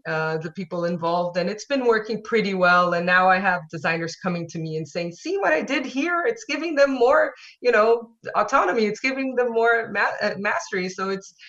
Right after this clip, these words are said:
it's pretty cool <laughs> to see it coming back.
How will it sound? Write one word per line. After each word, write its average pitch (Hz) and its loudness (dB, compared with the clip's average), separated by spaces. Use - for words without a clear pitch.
it's 196 -8
pretty 247 -4
cool 214 2
<laughs> - -4
to - -6
see 185 -6
it 185 -6
coming 180 -4
back. 175 -6